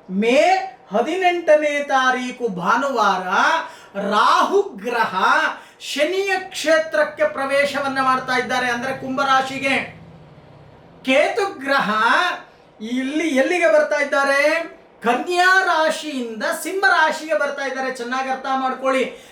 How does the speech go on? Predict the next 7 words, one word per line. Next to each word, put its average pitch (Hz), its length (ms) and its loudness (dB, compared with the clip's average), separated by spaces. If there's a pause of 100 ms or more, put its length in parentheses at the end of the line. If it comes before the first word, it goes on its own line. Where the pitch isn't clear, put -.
(140)
ಈ 254 200 -2
ರಾಹು 254 600 0
ಮತ್ತೆ 302 360 -2
ಕೇತುಗಳು 254 1040 -2 (160)
ನಮ್ಮ 302 380 0
ಪುರಾಣೋಕ್ತ 339 920 0
ಪ್ರಕಾರದಲ್ಲಿ 262 1400 -2